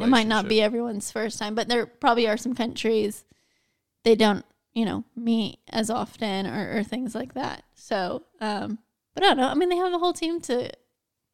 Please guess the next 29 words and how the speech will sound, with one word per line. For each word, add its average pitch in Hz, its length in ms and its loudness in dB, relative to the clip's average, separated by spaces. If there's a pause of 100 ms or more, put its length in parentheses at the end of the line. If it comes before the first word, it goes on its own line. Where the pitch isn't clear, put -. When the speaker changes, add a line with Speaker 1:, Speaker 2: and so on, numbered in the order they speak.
(400)
Speaker 1:
ready 208 320 0
them, 247 380 -6 (100)
so 247 260 -6
Speaker 2:
Do 240 60 -4
you 262 80 -8
Speaker 1:
they've 277 200 -2
Speaker 2:
think 240 100 -10
Speaker 1:
got 302 220 -2
it. - 180 -8
Speaker 2:
And, 170 160 -8
and 160 80 -8
there's 151 120 -6
alcohol 131 440 -2
served, - 500 -8
right? 120 240 -14 (920)
Speaker 1:
I 330 100 2
believe 392 380 2
so. - 180 -6
I 254 120 -2
mean, 262 460 -4
they, 240 280 2
they're 240 300 0
holding 233 440 -2
drinks. 233 920 -4 (840)
It - 240 -6
could, 220 180 -2
I 226 140 -2
guess, 220 300 -4
be 208 560 -4